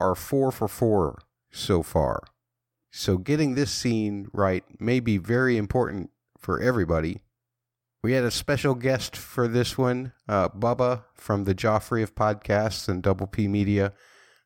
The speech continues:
uh, came in and played a role. It was a lot of fun to do with him. Uh, he's with me, and I play Varys. He plays Ned.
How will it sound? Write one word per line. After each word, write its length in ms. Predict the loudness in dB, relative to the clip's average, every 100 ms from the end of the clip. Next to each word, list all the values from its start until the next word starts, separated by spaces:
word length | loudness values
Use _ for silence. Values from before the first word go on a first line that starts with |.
| -2
uh, 380 | 0 2 0 -2 -2
came 240 | 0 2
in 180 | 0 0
and 180 | -4 -2
played 280 | 0 2
a 40 | 2
role. 440 | 2 2 0 -4 -12 _ _ -4
It 40 | -2
was 120 | 0
a 40 |
lot 220 | 0 2
of 80 | 0
fun 280 | 0 -2 0
to 80 | 0
do 200 | 2 2
with 180 | 2 2
him. 300 | 0 0 -6 -18 -20 _ -4
Uh, 280 | 0 2 0 -2
he's 340 | 0 0 0
with 280 | -2 -2 -2
me, 460 | 0 2 0 -4 -8 -4
and 500 | 0 0 0 -4 -8 -2
I 220 | 0 0
play 260 | 0 -2 0
Varys. 680 | 0 2 2 0 -2 -8 -14 _
He 180 | -4 -4
plays 460 | 0 0 2 0 0
Ned. 500 | 2 2 0 -4